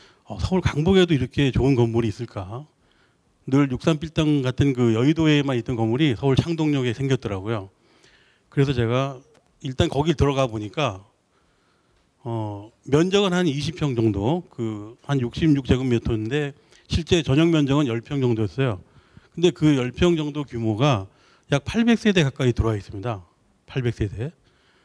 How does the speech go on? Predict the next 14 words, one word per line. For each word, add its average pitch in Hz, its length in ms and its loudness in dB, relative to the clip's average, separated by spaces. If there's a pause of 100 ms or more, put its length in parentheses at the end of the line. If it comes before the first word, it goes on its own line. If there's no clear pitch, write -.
(240)
근데 185 180 2
건물은 143 840 2
그 131 240 0
육삼 170 340 0
빌딩보다 160 460 2
훨씬 185 260 2
더 170 80 -2
훌륭했습니다. 110 720 0 (1400)
그러-, 147 420 2
그래서 165 400 2
결국은 131 440 0 (100)
서울 170 240 0
강북이, 127 720 -2 (680)
어, 110 320 -8